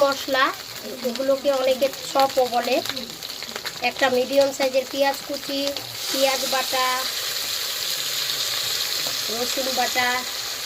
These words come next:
একটা টমেটো কুচি, আন্দাজ মতো কাঁচা লঙ্কা বাটা, কি সামান্য পরিমাণে লাল লঙ্কার গুঁড়ো, আন্দাজ মতো দিচ্ছি হলুদ গুঁড়ো। এঁচোড়ের আন্দাজ মতো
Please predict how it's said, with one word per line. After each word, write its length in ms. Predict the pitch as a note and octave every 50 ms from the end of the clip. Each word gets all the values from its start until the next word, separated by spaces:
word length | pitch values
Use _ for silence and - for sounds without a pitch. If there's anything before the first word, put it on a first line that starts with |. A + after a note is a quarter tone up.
| - - - - A3+
একটা 180 | A3 - - A3 -
টমেটো 400 | B3+ B3 B3 C4+ C4 B3+ C#4 C4+ C4+
কুচি, 320 | C4+ C4 B3+ - - C4+ C4 C4+ C4+
আন্দাজ 280 | C4+ C4 B3+ C4 B3+ B3+ C4 C4
মতো 160 | B3+ - C4 - -
কাঁচা 240 | B3 A#3 - C4+ C4 C4
লঙ্কা 260 | C4+ C4+ C4 C#4 C4 A#3 B3+
বাটা, 280 | A#3+ - - B3+ B3 B3 B3 B3+ - - - - - - - - - - - - - - - - - - - - - - -
কি 160 | D4 D4 D4 D4 D4 D4 D4 C#4+ -
সামান্য 340 | C4 A#3+ A#3+ B3+ C4 C4 C4 C4 B3+ C4+
পরিমাণে 380 | C4 C4 C4+ C4 C4 C4 C4 B3+ A#3+
লাল 140 | A#3 A3 A3+ B3 B3+
লঙ্কার 320 | B3+ C4 C4 C4+ C4+ C4 B3 B3
গুঁড়ো, 260 | B3 B3+ B3 B3 B3 B3+ C4 C4+ C4+ - - - - - D4 C#4+ - - - - - - - - - - - A#3+ A#3+
আন্দাজ 260 | C4 C#4 C#4+ D4 C#4+ C#4 C#4+
মতো 140 | D4 C#4 D4 C#4 C4+
দিচ্ছি 260 | C#4+ C#4 - - C#4+ C4 G#3+
হলুদ 300 | A#3 A#3 A#3 B3 B3+ A#3 - -
গুঁড়ো। 260 | B3 A#3+ B3+ B3+ C4 C4 C4 - - - - - - - - - - - - - - - - A#3 - -
এঁচোড়ের 340 | - E4 D#4+ E4 E4 E4 D#4 D4 D4
আন্দাজ 260 | D4 D4+ D#4 D4+ D4+ D4+ D4+
মতো 140 | D4+ D4+